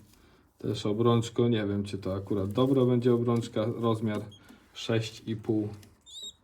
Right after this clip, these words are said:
Co niektórzy mówią, że wi-, winerki obrączkują szóstkami. Ja dałem sześć i pół, tak jakby wraś-, właśnie, właśnie był coś większa ta noga, żeby potem nie trzeba było tego ścinać.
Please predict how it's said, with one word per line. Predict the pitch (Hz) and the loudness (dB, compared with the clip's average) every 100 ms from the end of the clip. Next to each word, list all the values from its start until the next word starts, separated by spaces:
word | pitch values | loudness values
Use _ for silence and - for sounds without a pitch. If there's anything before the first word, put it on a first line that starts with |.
| _ - - - - _ - - | _ -14 -12 -10 -14 _ -20 -10
Co | - | 0
niektórzy | 127 113 - 117 117 | 2 2 2 2 2
mówią, | 113 110 107 | 2 2 0
że | 117 117 - - - - _ _ | 0 0 -4 -10 -12 -16 _ _
wi-, | 123 123 127 127 | -8 -6 -6 -4
winerki | 120 127 127 123 - 123 | 0 4 4 4 2 0
obrączkują | 110 104 110 104 - 120 110 104 101 | 2 0 -2 -2 -2 2 4 2 -2
szóstkami. | - 95 - 151 165 165 147 143 - - - - - - _ | -6 -10 -4 0 2 4 2 0 -6 -6 -8 -10 -20 -20 _
Ja | 113 | -4
dałem | 120 104 104 | -2 -2 -2
sześć | - 107 - 104 | 2 2 2 -2
i | |
pół, | 98 117 104 | -2 2 2
tak | 104 101 | 2 -2
jakby | 95 98 | -2 -2
wraś-, | 101 98 - - | -2 -2 -4 -8
właśnie, | 113 107 107 110 107 101 - - | -4 0 0 0 -4 -4 -8 -6
właśnie | 110 104 - 104 | -4 -4 -2 -2
był | 107 110 | 0 -2
coś | 107 101 - - _ - - - - - _ _ | -2 -4 -4 -12 _ -16 -8 -4 -4 -6 _ _
większa | 131 135 - 135 | 2 2 2 0
ta | 135 127 | 2 2
noga, | 123 117 117 | 4 4 2
żeby | 113 110 | 2 0
potem | 104 107 113 110 | -2 -2 0 -2
nie | |
trzeba | 104 117 107 | -2 -4 -4
było | 110 107 | -2 -2
tego | 104 101 104 | -2 -2 -2
ścinać. | - - 113 101 104 101 | -6 -8 -6 -4 -6 -8